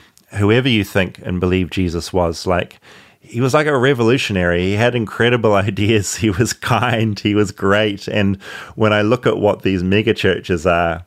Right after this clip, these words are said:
they're not that. Like, they're not, in my opinion, biblical. It's a different thing. So, yeah, I have z-, very little beef with <laughs> Christianity. I certainly don't have any beef with Jesus. It's what these systems have become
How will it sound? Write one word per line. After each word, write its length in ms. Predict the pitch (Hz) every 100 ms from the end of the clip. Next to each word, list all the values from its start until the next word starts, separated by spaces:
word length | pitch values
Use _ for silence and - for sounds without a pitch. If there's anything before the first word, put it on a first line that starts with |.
| _ -
they're 320 | 95 135 135
not 320 | 135 131 92
that. 420 | 101 92 - - -
Like, 320 | 92 85 82
they're 160 | 92
not, 400 | 92 98 95 - 82 85
in 160 | 90 87
my 240 | 85 98
opinion, 480 | 92 - 82 82 82
biblical. 540 | 92 87 90 - 80
It's 160 | 87 -
a 40 |
different 400 | 82 92 90 82
thing. 400 | - 92 90 85 82
So, 340 | - 90 85 - - - -
yeah, 180 | - 147
I 140 | 113 131
have 180 | 113
z-, 260 | 85 80 92 92
very 480 | 85 123 147 135
little 240 | 110 98 95
beef 400 | 110 117 127 -
with 180 | 120 -
<laughs> 40 |
Christianity. 680 | 117 - - 107 117 113 104
I 80 | 104
certainly 480 | - 131 127 127
don't 220 | 120 113 110
have 180 | 95
any 160 | 101 98
beef 320 | 92 98 95
with 160 | 95 -
Jesus. 640 | 101 110 95 90 - -
It's 300 | 76 104 -
what 240 | 104 117 -
these 220 | 107 95
systems 540 | - 107 - 95 92
have 140 | 98 85
become 680 | 87 - - 101 104 92